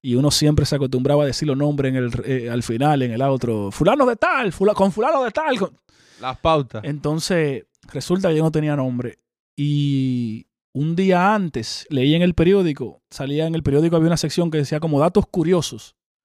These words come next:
Speaker 1: Y decía que Newton había sido nom-, Isaac Newton había sido nombrado el hombre del milenio por cosas que, por sus aportes y todo.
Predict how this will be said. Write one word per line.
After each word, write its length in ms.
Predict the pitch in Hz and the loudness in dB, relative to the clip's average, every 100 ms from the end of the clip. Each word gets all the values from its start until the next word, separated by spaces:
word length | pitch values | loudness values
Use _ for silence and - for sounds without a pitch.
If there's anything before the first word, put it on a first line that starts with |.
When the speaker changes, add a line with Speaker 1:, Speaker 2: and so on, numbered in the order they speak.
| _ _ _ _ - | _ _ _ _ -8
Speaker 1:
Y 60 | |
decía 280 | 147 - 175 | -6 -2 -4
que 120 | 170 175 | -2 2
Newton 360 | 190 202 180 | 4 4 4
había 200 | 156 165 | 4 2
sido 260 | - 190 185 | 2 0 2
nom-, 220 | 180 170 160 165 | 0 -4 -8 -6
Isaac 300 | 160 202 202 | -2 -2 2
Newton 300 | 202 202 175 | 4 4 2
había 140 | 160 160 | 2 2
sido 220 | 190 185 | 2 2
nombrado 500 | 170 175 180 190 - | 2 4 4 4 0
el 160 | 156 160 | -2 0
hombre 260 | 196 202 | 0 0
del 160 | 185 175 | 0 0
milenio 540 | 160 156 160 135 117 _ _ _ _ _ - | 2 2 2 -2 -6 _ _ _ _ _ -10
por 200 | 127 127 | -8 -2
cosas 640 | 160 165 175 156 - - | 2 2 2 -4 -4 -8
que, 240 | - 147 143 | -6 -6 -4
por 160 | 131 | -4
sus 140 | 131 151 | 2 2
aportes 460 | 143 196 220 185 | 6 8 8 4
y 40 | 160 | -2
todo. 300 | 165 135 | -2 -2